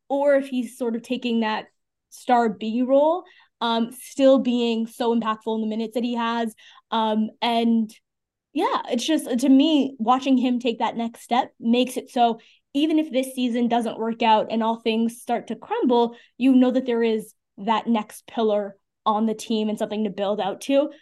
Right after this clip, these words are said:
which leaves me hopeful. And so I'm excited about that. And so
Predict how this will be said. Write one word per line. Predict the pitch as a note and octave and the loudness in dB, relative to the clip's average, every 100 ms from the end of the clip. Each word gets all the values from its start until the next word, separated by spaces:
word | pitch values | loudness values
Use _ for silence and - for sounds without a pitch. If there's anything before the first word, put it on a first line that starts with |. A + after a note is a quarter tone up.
| _ - | _ -10
which | E4+ - | -8 -4
leaves | F#4+ D#4+ | -4 -2
me | E4 E4 | -2 0
hopeful. | D4+ C4+ C4 C4 | 0 0 0 2
And | C4 | 2
so | B3 A3 - | 2 0 -2
I'm | B3+ C4 | -2 -2
excited | C4 A#3+ A3+ | -2 -4 -4
about | A3+ A3 | -6 -4
that. | A3 G#3+ | -4 -4
And | G#3+ G#3+ | -4 -4
so | A#3 A3 | -2 0